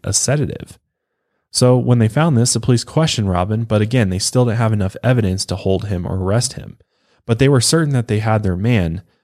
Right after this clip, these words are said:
but he denied any involvement in the crime whatsoever. But they did not let this slow down their investigation one bit.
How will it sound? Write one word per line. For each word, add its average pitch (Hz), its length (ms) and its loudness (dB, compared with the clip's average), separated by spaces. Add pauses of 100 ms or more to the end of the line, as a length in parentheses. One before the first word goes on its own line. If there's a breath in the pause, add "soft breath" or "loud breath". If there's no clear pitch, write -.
but 98 140 -2
he 113 120 2
denied 107 460 0
any 131 380 0
involvement 101 560 0
in 92 100 0
the 90 80 0
crime 87 340 -2
whatsoever. 90 760 -2 (480)
But 104 280 0 (140)
they 120 220 2
did 131 120 2
not 117 220 0
let 104 160 -2
this 107 160 -6
slow 98 260 -2
down 90 220 -4
their 90 100 -4
investigation 87 800 -6
one 87 240 -2
bit. 98 400 -4